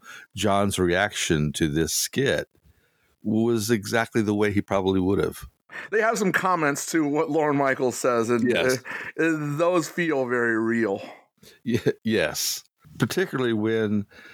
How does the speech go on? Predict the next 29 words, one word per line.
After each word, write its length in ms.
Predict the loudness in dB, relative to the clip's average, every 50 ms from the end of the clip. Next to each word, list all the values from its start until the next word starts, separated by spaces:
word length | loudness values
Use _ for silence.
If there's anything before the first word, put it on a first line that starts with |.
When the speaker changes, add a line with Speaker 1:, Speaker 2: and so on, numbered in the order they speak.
| -20 -20 -20 -20 -20 -10 -4
Speaker 1:
you 140 | -2 0
know, 200 | 2 2 2 2 0
the 300 | -2 -4 -2 0 0 0
setup 920 | -2 -2 -4 -2 -2 0 0 2 2 2 2 2 2 2 2 0 -2 -6 -10 -4
was 260 | 0 0 0 0 0
just, 600 | -2 -2 0 2 2 2 2 0 0 -4 -6 -8 -14 -16 -20 -20 -20 _ _ _ -20 _ _ _ -8 -2
"We 140 | 0 0
want 240 | 2 2 2 0 2 0
you 60 | 0
to 80 | 0
come 240 | 0 -2 -2 -2 0 2
on 540 | 2 2 2 2 2 2 2 2 2 0
and 480 | 0 2 2 2 2 2 2 0 -2 -4 -4
we'll 180 | -2 -2 -2 -2
pay 280 | -2 -2 -2 0 0
you," 680 | 2 0 0 0 2 2 2 2 2 2 0 0 -2 -2
and, 440 | 0 0 2 2 0 0 -2 -4 -6 -8 -16 -20 -20 -20 _ _ _ -6
and 460 | -4 -2 0 2 0 0 0 -2 -2 -2
they 140 | -2 -2
were 220 | 0 0 -2 -2 -4 _ -4
both 280 | -2 -2 -2 -4 -8 -4
giggling 480 | -2 -2 0 0 0 0 0 2 2
at 140 | 0 -2 -2 0
that, 580 | 0 2 2 2 2 0 -2 -4 -6 -12 -14 _ _ _ _ _ _ _ _ _ _ -8
you 120 | -4 -4
know. 220 | -2 0 -2 -2 -2 -2
But 160 | -4 -2 0
then 200 | 0 0 2 2
when 400 | 2 2 2 2 0 0 -2